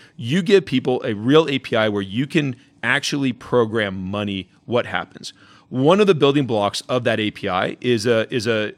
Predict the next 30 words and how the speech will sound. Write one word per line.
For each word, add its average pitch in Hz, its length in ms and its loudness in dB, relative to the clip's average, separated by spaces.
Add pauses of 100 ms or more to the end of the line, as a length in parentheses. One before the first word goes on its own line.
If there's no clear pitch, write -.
uh, 110 200 -6
an 127 140 -4
interface 151 600 2
called 101 260 -2
an 107 140 -6
E 131 140 2
R 117 100 4
C 101 200 -6
twenty, - 320 -10
which 98 180 -8
is 110 140 -4
this 113 160 -6
token 120 320 -2
interface. - 500 -12 (340)
So 151 260 -2
every 180 360 2
token 131 400 0
that 107 80 -4
you're 110 160 -4
familiar 98 300 -8
with, 98 180 -14
U 123 220 0
S 123 100 2
D 120 140 -4
C, 117 340 -2 (220)
we 113 100 -4
just 117 160 -4
talked 107 160 0
about, 90 240 -6
weth, 127 360 0